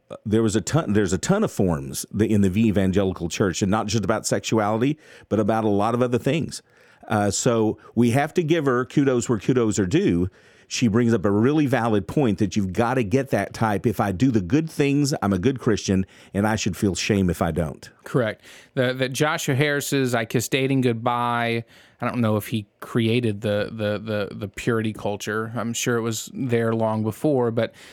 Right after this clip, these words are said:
Speaker 2: the purity culture that's not necessarily sound and biblical, it, it adds things to Scripture, like don't hold hands and whatever else he said,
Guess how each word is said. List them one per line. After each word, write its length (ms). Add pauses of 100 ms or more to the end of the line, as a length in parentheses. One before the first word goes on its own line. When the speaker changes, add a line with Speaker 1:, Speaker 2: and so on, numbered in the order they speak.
(220)
Speaker 2:
the 100
purity 560
culture 560
that's 380
not 320
necessarily 640
sound 420
and 140
biblical, 560
it, 160
it 180
adds 460
things 520
to 140
Scripture, 560
like 260
don't 200
hold 240
hands 420
and 260
whatever 360
else 240
he 120
said, 400